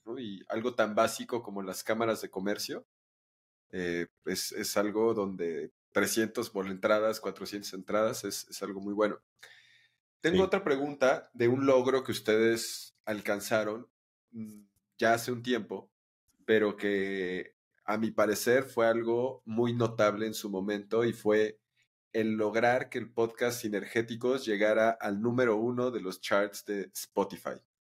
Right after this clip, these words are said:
Speaker 1: ¿Y
Speaker 2: Sí.
Speaker 1: por qué me parece tan destacable? Porque había gente que llevaba años ahí metido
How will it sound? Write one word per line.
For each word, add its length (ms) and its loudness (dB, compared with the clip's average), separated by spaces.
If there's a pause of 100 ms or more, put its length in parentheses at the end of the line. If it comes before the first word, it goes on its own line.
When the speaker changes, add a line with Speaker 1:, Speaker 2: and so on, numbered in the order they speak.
(560)
Speaker 1:
¿Y 60 -2
Speaker 2:
Sí. 60 6
Speaker 1:
por 140 6
qué 80 -4
me 80 -2
parece 300 2
tan 260 0
destacable? 640 -2
Porque 500 0
había 320 2
gente 360 -2
que 100 -4
llevaba 420 2
años 760 -2
ahí 180 0
metido 640 0